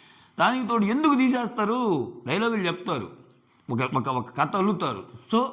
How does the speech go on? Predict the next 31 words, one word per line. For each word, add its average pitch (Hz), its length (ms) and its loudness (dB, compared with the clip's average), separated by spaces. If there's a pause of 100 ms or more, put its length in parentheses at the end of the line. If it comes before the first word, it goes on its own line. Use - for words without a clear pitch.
(600)
ముగి-, 247 260 6
ముగింపు 226 340 6
ఉంటుంది. 123 340 -2
ఆ 156 40 6
ముగింపు 175 400 2
ఎలా 170 140 4
ఉంటుంది, 165 440 0
ఏంటి 160 460 0
అనేది 156 440 -4 (1000)
మనం 220 240 4
మాట్లాడుకునే 170 500 0
ప్రయత్నం 143 380 -2
చేద్దాం. 104 540 -4
ఎస్, - 180 -4 (240)
నాగ్ 160 220 4
సార్ 160 140 0
వస్తారు. 147 480 -2 (600)
ఈ, 185 140 6 (160)
మా, 156 360 6 (140)
ఈ 165 100 4
రోజు 170 240 4
దాకా 156 160 0
ఇది 143 140 0
జరిగింది, 143 440 0
ఫ్రైడే 151 440 0
ఏం 143 120 0
జరిగింది 135 460 0
అనేది 139 200 -2
ఒక 123 120 -2
వీడియో 135 280 2
వేస్తారు. 120 500 -4